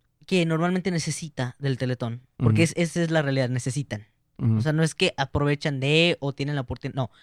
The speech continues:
Speaker 1: necesitan del
Speaker 2: Ujú.
Speaker 1: Teletón, porque de cualquier otra manera no pudieran
Speaker 2: Sí, pues,
Speaker 1: tener
Speaker 2: sí.
Speaker 1: el apoyo que tienen. Es, es gente de escasos recursos.
Speaker 2: Ujú.
Speaker 1: Y por ese lado,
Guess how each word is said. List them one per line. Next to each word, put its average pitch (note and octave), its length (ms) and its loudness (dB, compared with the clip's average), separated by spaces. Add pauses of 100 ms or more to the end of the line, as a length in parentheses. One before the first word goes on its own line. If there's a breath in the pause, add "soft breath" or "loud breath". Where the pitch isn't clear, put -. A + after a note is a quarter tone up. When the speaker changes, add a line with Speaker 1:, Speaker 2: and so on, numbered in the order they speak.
(140 soft breath)
Speaker 1:
necesitan C3+ 840 -4
del A2+ 120 -6
Speaker 2:
Ujú. A#2 80 2
Speaker 1:
Teletón, A#2 440 -2
porque B2 200 -2
de D#3+ 140 4
cualquier F#3 380 2
otra F#3+ 160 0
manera F3 320 2
no D#3+ 180 -2
pudieran A#2 380 -4 (320)
Speaker 2:
Sí, D#3 80 -4
pues, A#2+ 40 -6
Speaker 1:
tener C#3 220 -2
Speaker 2:
sí. - 20 -2
Speaker 1:
el B2 80 -2
apoyo A#2 200 -6
que A2 80 -8
tienen. G#2+ 240 -12 (540)
Es, D3+ 200 0
es E3+ 200 -2
gente F#3+ 340 -2
de D#3 60 0
escasos C#3+ 400 -6
recursos. B2 420 -12 (640)
Speaker 2:
Ujú. D3+ 240 -6
Speaker 1:
Y F3 100 0
por G3 140 4
ese G3+ 140 0
lado, G3 380 2